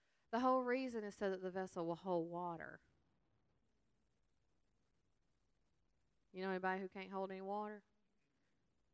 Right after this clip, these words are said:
Yeah, God does too, me and you. <laughs> That's why we go through the fire. That's the only test that will prove that it's finished is if it holds water. That will hold the wine.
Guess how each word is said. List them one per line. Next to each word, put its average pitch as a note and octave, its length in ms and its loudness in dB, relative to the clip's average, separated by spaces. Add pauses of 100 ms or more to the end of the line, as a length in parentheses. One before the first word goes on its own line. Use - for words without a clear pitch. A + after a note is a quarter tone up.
(260)
Yeah, E3+ 120 -4
God F3 260 0
does E3+ 220 -2
too, E3+ 220 -2
me F3 140 -10
and E3+ 100 -14
you. D3+ 160 -8 (100)
<laughs> - 1300 -20
That's F#3 140 -14
why F#3 120 2
we F3+ 100 2
go F3+ 160 0
through F3 140 -6
the E3 60 -10
fire. D#3 500 -2 (1160)
That's G#3 120 0
the G#3+ 140 4
only B3 220 2
test A#3 400 0
that F#3 100 0
will F#3 120 2
prove F3+ 340 0
that E3 140 -2
it's - 160 -14
finished E3 380 -10
is E3 160 -14
if D#3 120 -4
it D#3+ 80 -2
holds D#3 340 -2
water. D3+ 380 -6 (2750)
That E3+ 160 2
will E3+ 120 0
hold F3+ 340 2
the D#3+ 80 0
wine. D#3 480 -6